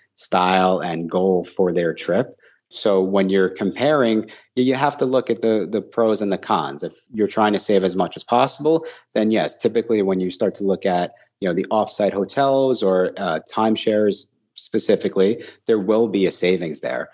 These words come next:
Where it gets interesting is trying to figure out, okay, well, what am I giving up to stay offsite? Am I giving up,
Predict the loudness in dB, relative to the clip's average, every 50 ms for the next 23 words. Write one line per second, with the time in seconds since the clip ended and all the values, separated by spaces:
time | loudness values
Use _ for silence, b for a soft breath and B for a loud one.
0 | b b b _ 0 2 2 2 2 2 0 0 0 0 -2 0 0 -2 -4 -2
1 | -2 0 0 0 0 0 0 0 -2 0 0 0 0 0 2 2 2 2 0 0
2 | 0 0 0 2 2 2 0 0 B B B -14 -6 -2 0 0 2 2 2 2
3 | 2 0 2 2 0 2 2 0 2 2 2 0 -2 -6 -6 -2 0 2 2 2
4 | 2 0 -2 -4 -8 -12 -16 -6 -2 0 2 2 2 0 -2 -6 -8 -10 -8 -8
5 | -6 -6 -6 -4 -2 -2 -2 0 0 0 2 2 0 2 2 0 0 -2 B